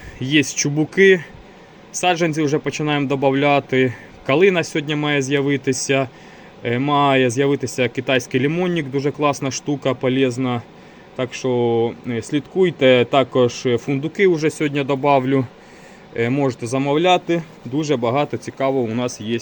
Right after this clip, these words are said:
на сайті. А так, потихеньку займаємося, робіть отакі термобокси, бачите, ось лампи отак висять, це обичні економні лампи,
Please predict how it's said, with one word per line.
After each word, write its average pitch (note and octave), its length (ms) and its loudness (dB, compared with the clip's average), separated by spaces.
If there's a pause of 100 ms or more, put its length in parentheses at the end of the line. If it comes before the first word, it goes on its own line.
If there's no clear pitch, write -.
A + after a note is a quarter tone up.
на A2 120 -8
сайті. - 440 -6
А E3 80 -4
так, E3 220 -6 (800)
потихеньку C3+ 560 -4
займаємося, D#3 720 0 (260)
робіть E3+ 320 -2
отакі D#3+ 300 -2
термобокси, D#3+ 840 -2 (760)
бачите, C3 420 0
ось G#2 200 -4
лампи B2 300 0
отак A2 260 -6
висять, C3+ 340 -2
це C#3 120 -2
обичні C#3+ 460 -2
економні C#3 520 -2
лампи, C3 520 0